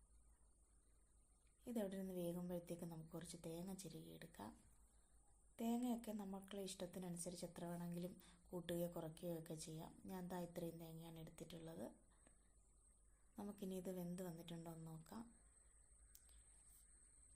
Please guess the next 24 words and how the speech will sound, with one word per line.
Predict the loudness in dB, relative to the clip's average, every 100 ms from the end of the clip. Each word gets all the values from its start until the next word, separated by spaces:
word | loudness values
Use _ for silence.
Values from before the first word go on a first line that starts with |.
| -20 -20 -20 -20 -18 -18 -14 -2
ഇതങ്ങ് | 2 2 2 0
നന്നായിട്ട് | 0 0 2 2 2
വെന്തിട്ടുണ്ട്. | 0 0 -2 -2 -2 -2
നമുക്കിനി | -2 0 0 0 -2
ഇതിലേക്ക് | 0 0 0 2 2 2
ഈ | 0
തേങ്ങ | 0 2 2 2
കൂടി | 0 -2
ഇട്ട് | -2 -4
കൊടുത്ത് | -6 -2 -2 -2 -6 -16 -16 -6 0
ഒരു | 2 4
മൂന്ന് | 4 4
മിനിറ്റും | 2 0 0 2
കൂടി | 2 2
ഒന്ന് | -2
അടച്ചു | -2 0 -2
വെച്ച് | -2 -2
വേവിച്ചെടുക്കാം. | -2 -2 -4 -6 -4 -6 -6 -12 -20 -20 -20 -18 -18 -20 -20 -20 -20 -20 -20 -20 -20 -20 -18 -16 -14 -14 -14 -14 -2 8
അങ്ങനെ | 10 10
നമ്മുടെ | 8 4 4
തോരൻ | 6 6 6 6
ഇവിടെ | 4 4
റെഡി | 2 2
ആയിട്ടുണ്ട്. | 2 -2 -4 -2 -4